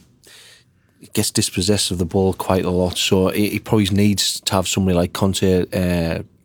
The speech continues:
working alongside him to, to mop up s-, some of those mistakes. I mean, for, for them to buy him, uh, for fifteen million, it's, you know, it's, it's, it's, it's like, a, you know, you, you looked at a lovely pair of trainers last summer and you, you thought you couldn't afford them, then they were on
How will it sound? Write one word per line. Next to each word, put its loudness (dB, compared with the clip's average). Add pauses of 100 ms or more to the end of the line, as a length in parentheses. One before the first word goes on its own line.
working 0
alongside 2
him -2 (300)
to, 2
to -2
mop 2
up 0
s-, -6
some -2
of 0
those 0
mistakes. -4 (480)
I 0
mean, 0 (280)
for, -2
for -2
them 4
to 2
buy 4
him, 4 (160)
uh, 4
for -6
fifteen 2
million, 2 (540)
it's, -4 (140)
you 0
know, 0
it's, -4 (240)
it's, -6
it's, -4 (640)
it's -6
like, 0
a, 0
you -2
know, -2 (640)
you, -6
you 2
looked 2
at 6
a 6
lovely 4
pair 2
of 2
trainers 2
last 2
summer 4
and 2
you, 0
you -2
thought 0
you -4
couldn't 0
afford 0
them, 2
then 2
they 2
were 0
on 0